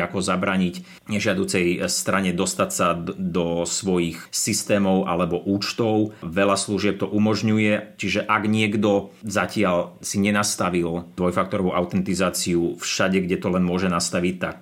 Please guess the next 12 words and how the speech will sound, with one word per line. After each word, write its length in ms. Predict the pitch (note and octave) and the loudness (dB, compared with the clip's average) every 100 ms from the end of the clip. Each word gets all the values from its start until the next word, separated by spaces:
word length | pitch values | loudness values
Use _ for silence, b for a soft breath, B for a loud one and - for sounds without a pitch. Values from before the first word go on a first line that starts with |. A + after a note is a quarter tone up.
| - | -4
e, 260 | F2+ E2 E2+ | -2 0 0
je 60 | |
najvyšší 400 | F2 F2 F2 - | 0 0 -2 -2
čas 320 | F#2+ F2 E2+ - | -4 -4 -4 -8
tak 160 | - | -8
spraviť. 560 | - - G#2 G2+ G2 - B B B B _ E2+ | -6 -2 0 2 -2 -6 B B B B _ -6
A 60 | - | -2
samozrejme 640 | G2+ F#2 F2+ F#2 F2+ F2 | 0 0 0 0 0 0
dávať 260 | E2+ F2 | 0 0
si 140 | E2+ F#2 | -2 -4
pozor, 400 | F2+ E2+ F2+ | -4 -2 -2
e, 60 | E2+ | -2